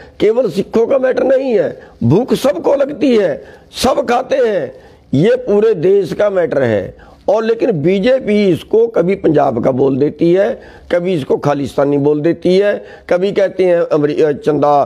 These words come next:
पाकिस्तान से आ गया, कभी कहते हैं फं-, चीन से funding आ गई, कभी हरियाणा और पंजाब का कह देते हैं। ये लड़वा रहे हैं। इस बात को देश का हर नागरिक समझे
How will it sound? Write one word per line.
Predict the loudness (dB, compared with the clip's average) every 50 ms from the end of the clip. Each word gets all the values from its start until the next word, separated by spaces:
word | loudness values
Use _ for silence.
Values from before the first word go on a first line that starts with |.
| -2 -6 -20 -20 -10 -4 -2
पाकिस्तान | -2 -2 -2 -4 -4 0 0 0 0 0 0 0
से | 0 0 0
आ | 2 0
गया, | 0 0 0
कभी | 0 0 0 0 0
कहते | 0 0 -2 0 0 0
हैं | 0 0
फं-, | 0 -2 -2 -4 -4
चीन | -4 -2 -2 -2 0 0
से | -2 -2 0
funding | 0 -2 -2 -2 -2 0 0
आ | -2 0
गई, | 0 -2 -2 -2 -4 -6 -12 -20 -20 -16 -6 -4 -4
कभी | -2 -2 0 0 0
हरियाणा | 0 0 0 0 0 0
और | 0 -2
पंजाब | -2 -2 0 0 2 0 0 0
का | 0 -2 0
कह | 0 0 0
देते | 0 0 -2 0 0 2 2
हैं। | 4 2 2 0 -2 -6 -20 -20 -20 -20 -20 -20 -20 -18 -6 -2 0
ये | 2 4 2 2
लड़वा | 2 0 0 0 2 2 2 2
रहे | 2 0 0
हैं। | 0 -2 -4 -6 -10 -16 -20 _ -20 -20 -20 -16 -4 0
इस | 0 0 0 0
बात | 0 0 0 0 0 -2
को | -2 0
देश | 0 0 0 0 -2 -4
का | -2 0 2 2 2 2
हर | 0 0
नागरिक | 0 0 0 0 2 0 0 -2 -2 -2
समझे | -2 -2 -2 0 0 0 -2 -2 -4